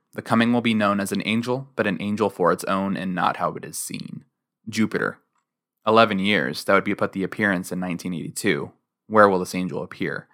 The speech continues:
Redacted. "You have not been authorized to speak, Jupiter." Jupiter. "Titan found Madness and Keys. Do you suggest that Titan has less ownership?"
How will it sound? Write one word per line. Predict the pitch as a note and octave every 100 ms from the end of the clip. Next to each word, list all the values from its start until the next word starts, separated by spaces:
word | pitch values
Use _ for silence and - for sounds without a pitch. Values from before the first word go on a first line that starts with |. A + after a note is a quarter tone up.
| _ _ _ _ _ G2+
Redacted. | F#2+ F2 - - - - _ _ _ _ -
"You | A#2+
have |
not | A#2+ A2
been | G2+
authorized | F#2 - F2+ E2
to | -
speak, | - F2+ -
Jupiter." | - - - - _ _ -
Jupiter. | G#2 - - - _ _ _ _ _ _ -
"Titan | D3 - B2+
found | - A2 G2+ F2+
Madness | F2+ D#2+ -
and | E2
Keys. | - F2 D#2+ - -
Do | G#2+
you |
suggest | A2 A2+ G#2+ G2+ -
that | -
Titan | - B2 F#2 F2+
has | F#2 G2
less | F2+
ownership?" | A2+ B2+ F#2 - C#2